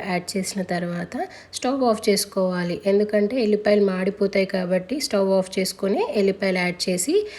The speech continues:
కాసేపు ఒక టెన్ మినిట్స్ పాటు చల్లారనివ్వాలి. ఆ తర్వాత ఒక బౌల్ తీసుకొని ఇందాక ఏ బౌల్‌తో అయితే ఆయిల్ తీసుకున్నామో అదే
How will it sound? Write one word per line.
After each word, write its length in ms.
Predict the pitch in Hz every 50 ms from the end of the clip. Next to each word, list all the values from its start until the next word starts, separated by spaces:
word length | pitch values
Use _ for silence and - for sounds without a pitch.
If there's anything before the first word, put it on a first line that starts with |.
| - - _ -
కాసేపు 500 | 226 214 220 220 - 247 214 208 208 233 214
ఒక 120 | 220 214 214 214
టెన్ 160 | 202 208 208
మినిట్స్ 320 | 208 202 208 208 - - - 208
పాటు 180 | 196 190 - - -
చల్లారనివ్వాలి. 920 | 262 202 190 190 190 185 190 180 175 175 165 180 180 170 170 180 247 370 392 - - - - - - - - _ - 214
ఆ 60 | 214 214 214 220
తర్వాత 440 | 202 196 190 190 185 180 180 - 208 254 359 - - - - - - - - 214 196
ఒక 100 | - 214 190 202
బౌల్ 200 | 196 202 226 240 220 226 220
తీసుకొని 360 | 214 - - 208 202 220 269 277 - 226
ఇందాక 280 | 220 220 214 208 208 233 214 190 202
ఏ 40 | 208 214 208
బౌల్‌తో 340 | 214 214 208 202 208 214 214 208
అయితే 180 | 202 202 214 214 214 214 - - - - - - 196
ఆయిల్ 240 | 202 208 220 226 214 220 208
తీసుకున్నామో 680 | 208 - - - 202 190 185 180 175 170 175 214 330 415 415 - - - - - - _ - 202 196
అదే 180 | 190 220 254